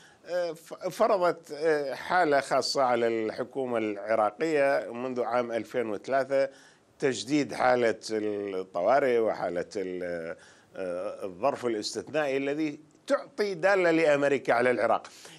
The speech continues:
إيران تعلم ذلك، يعني تعلم أن الحكومة بعد ألفين وثلاثة، الحكومات العراقية هي نتاج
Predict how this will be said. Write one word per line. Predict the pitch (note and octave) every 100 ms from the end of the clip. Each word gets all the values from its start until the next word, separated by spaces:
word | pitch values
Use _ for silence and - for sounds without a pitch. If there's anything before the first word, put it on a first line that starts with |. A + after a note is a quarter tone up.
| _ G3
إيران | G3+ C4 E4 C#4
تعلم | D4+ E4 E4 A#3+
ذلك، | D#3+ A#2+ F#2 - -
يعني | A2 B2+
تعلم | C4+ D4 D4 C4
أن | G3+ G3+ F#3 F3+ F3 - D3
الحكومة | C#3 C3 - C#3 - C#3 D3 D#3+ D3
بعد | C#3+ C#3+ D3+
ألفين | D3 B2 C#3
وثلاثة، | A#2 B2 G#2+ A2
الحكومات | B2 - C3 D3 E3+ D#3+
العراقية | B2 A#2+ A#2 C3+ D#3+
هي | G3+ G#3+
نتاج | A#3+ A#3+ E4 C#4 F3